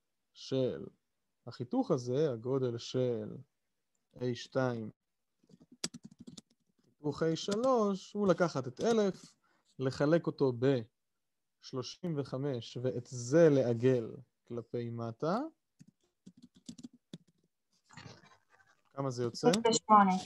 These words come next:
Speaker 1: עשרים ושמונה?
Speaker 2: כן.
Speaker 1: אוקיי. לבסוף, אנחנו צריכים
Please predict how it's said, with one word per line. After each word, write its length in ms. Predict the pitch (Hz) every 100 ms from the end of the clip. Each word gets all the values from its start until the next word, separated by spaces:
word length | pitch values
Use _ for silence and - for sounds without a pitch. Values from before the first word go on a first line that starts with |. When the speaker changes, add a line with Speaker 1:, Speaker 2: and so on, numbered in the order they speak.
| - - _ _ - - - _ _
Speaker 1:
עשרים 260 | - 147 170
ושמונה? 340 | 196 202 233 262 _ _ _ _
Speaker 2:
כן. 260 | - 220 208 196 - - _ _ - - - _ - - _ _ _ _ _ 135
Speaker 1:
אוקיי. 260 | 123 202 - - - - _ _ _ _ _ _ _ _ _ _ _ _ _ _ _ _ _ _ _ _ _ _
לבסוף, 920 | 190 233 170 - 254 233 - - - - - - - - - -
אנחנו 280 | 165 190 180
צריכים 720 | 165 156 175 175 135 117